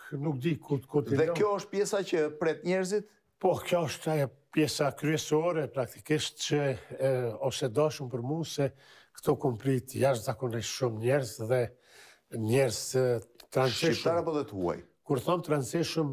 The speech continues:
Speaker 1: të rëndësishëm për arsye se
Speaker 2: Për shembull?
Speaker 1: kanë qenë miqtë e mi të shpirtit. Unë me qenë edhe dikush krejt
Speaker 2: Për i
Speaker 1: anonim,
Speaker 2: zakonshëm,
Speaker 1: mirë, por
Speaker 2: po.
Speaker 1: nëse, nëse është mik i imi, ai është i rëndësishëm për mua.
Speaker 2: Ndërkohë, kam përshtypjen që edhe personazhe që kanë ardhur dhe kanë lobuar për Kosovën kanë qenë pjesë këtu, apo jo?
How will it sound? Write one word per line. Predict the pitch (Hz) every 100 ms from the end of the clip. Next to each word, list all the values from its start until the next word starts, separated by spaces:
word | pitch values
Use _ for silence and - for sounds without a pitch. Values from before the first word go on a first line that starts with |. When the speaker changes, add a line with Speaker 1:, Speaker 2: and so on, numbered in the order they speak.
| 139
Speaker 1:
të | 123 -
rëndësishëm | 139 120 156 143 151 127
për | - 127
arsye | 107 -
se | 139 -
Speaker 2:
Për | 123
shembull? | 127 101 80 -
Speaker 1:
kanë | - 120
qenë | 151 135 117 - 95 101
miqtë | 120 147 - -
e | 117
mi | 117 117
të | 95 - - -
shpirtit. | - 117 101 95 - - - -
Unë | - 214
me | 220
qenë | - 190 180
edhe | 170
dikush | 143 143 156
krejt | - 180 -
Speaker 2:
Për | -
i |
Speaker 1:
anonim, | 110 143
Speaker 2:
zakonshëm, | 107 87 98 -
Speaker 1:
mirë, | -
por | 143
Speaker 2:
po. | 139
Speaker 1:
nëse, | 143 - 147 127
nëse | 123 139 - 143
është | 135 131 - 143 131 - - _ _
mik | 156 160 139
i | 147
imi, | 139 135
ai | 123 117 _ _
është | 120 110 -
i | 107
rëndësishëm | 107 - - - -
për | -
mua. | - 123
Speaker 2:
Ndërkohë, | 120 165 - 180 - - -
kam | - 131
përshtypjen | 127 175 185 156
që | 131
edhe | 147
personazhe | 147 147 151 151 160 143 143
që | - 135
kanë | 139 131
ardhur | 147 151 143
dhe |
kanë | 139 135 131
lobuar | 123 143 156
për | 147
Kosovën | 147 147 170 170
kanë | 156 156 165
qenë | 160
pjesë | - 113 -
këtu, | - 80
apo | 80
jo? | 80